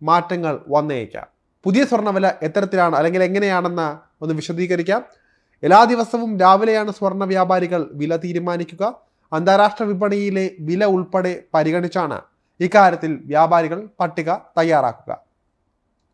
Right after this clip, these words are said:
ലണ്ടൻ വിപണിയിലെ ഔൺസ് വില, രൂപയുടെ മൂല്യം, മുംബൈ വിപണിയിലെ സ്വർണ്ണവില എന്നിവയാണ് പ്രതിദിന വില നിർണ്ണയിക്കുമ്പോൾ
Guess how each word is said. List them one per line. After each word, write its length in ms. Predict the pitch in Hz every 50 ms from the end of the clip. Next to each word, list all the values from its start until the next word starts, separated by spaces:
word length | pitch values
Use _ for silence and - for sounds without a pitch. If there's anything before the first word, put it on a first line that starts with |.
| _ - 147
ലണ്ടൻ 280 | 165 170 185 190 208
വിപണിയിലെ 640 | 208 208 185 190 190 196 190 190 185 180 180 180 180 _ _ _ _ _ _ - 139
ഔൺസ് 360 | 170 180 196 208 196 - 214
വില, 260 | 180 165 139 101 - - - _ _ _ _ _ _ - 160
രൂപയുടെ 400 | 185 202 196 208 202 202 196 190
മൂല്യം, 400 | 185 185 190 185 185 220 - - _ _ _ _ _ - -
മുംബൈ 280 | 185 196 190 240 247
വിപണിയിലെ 640 | 240 220 214 190 208 196 202 196 190 196 185 185 180 185 185 - _ -
സ്വർണ്ണവില 640 | 170 175 175 190 202 208 196 190 185 185 180 180 - - - -
എന്നിവയാണ് 640 | 151 170 180 196 196 196 190 180 156 131 110 87 - - _ _ _ _ _ _ _ -
പ്രതിദിന 500 | - 185 185 214 208 196 202 190 190 185 - - -
വില 280 | 143 143 160 170 202
നിർണ്ണയിക്കുമ്പോൾ 920 | 208 190 185 170 175 170 160 160 156 165 156 156 151 147 147 143 139 -